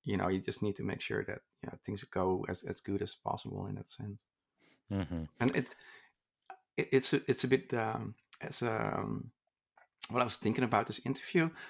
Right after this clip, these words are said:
Speaker 1: I was thinking essentially as a manager, you, it's, it's the, and this is very close to, to as a U X designer, you basically are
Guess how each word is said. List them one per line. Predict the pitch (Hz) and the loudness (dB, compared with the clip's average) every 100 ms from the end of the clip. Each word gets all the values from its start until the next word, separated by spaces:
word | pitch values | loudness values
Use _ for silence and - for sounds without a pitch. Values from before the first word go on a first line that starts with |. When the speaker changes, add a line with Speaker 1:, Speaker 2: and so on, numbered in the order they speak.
| - - _ - - | -16 -20 _ -20 -8
Speaker 1:
I | - | -2
was | 117 - | -2 2
thinking | 135 113 123 127 | 4 4 4 2
essentially | - 156 113 | 2 4 4
as | 107 | 2
a | 95 | 2
manager, | 95 104 139 98 90 87 | 4 6 6 4 0 0
you, | 90 92 - | 0 0 -2
it's, | 107 - - | -2 -4 -4
it's | - - - - - | -6 -4 -4 -6 -6
the, | 107 | -4
and | 104 - 98 | -2 0 2
this | - - | 2 0
is | 127 - - - | 0 -2 -4 -2
very | - 110 | 4 4
close | 104 98 95 - | 4 0 0 -4
to, | 101 104 101 104 - _ | -4 -4 -4 -6 -12 _
to | - 95 | -4 -2
as | 98 90 | -2 -4
a | - | -2
U | 95 95 | -2 0
X | - | -4
designer, | 92 90 110 131 82 | -2 2 4 4 2
you | 85 | 0
basically | 107 135 127 95 90 | 2 2 0 -2 -2
are | - 113 104 90 | 2 4 4 2